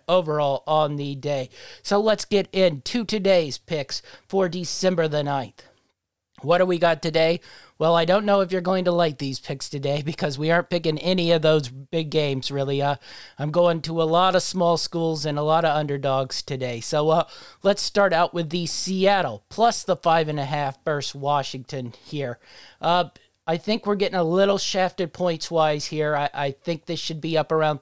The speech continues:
thirteen, but I think this game will be a big rivalry here, and I think Seattle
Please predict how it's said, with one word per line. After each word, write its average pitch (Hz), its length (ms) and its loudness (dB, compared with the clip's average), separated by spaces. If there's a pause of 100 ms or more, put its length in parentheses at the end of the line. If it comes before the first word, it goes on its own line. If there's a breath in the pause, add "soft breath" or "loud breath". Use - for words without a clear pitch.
thirteen, 160 600 -6 (340 loud breath)
but 160 100 0
I 165 80 0
think 185 240 -4
this 180 220 -4
game 165 260 0
will 151 120 -2
be 156 160 0
a 143 40 0
big 165 300 0
rivalry 143 560 0
here, 139 240 -2
and 135 100 -2
I 139 100 -2
think 175 200 -6
Seattle 165 580 2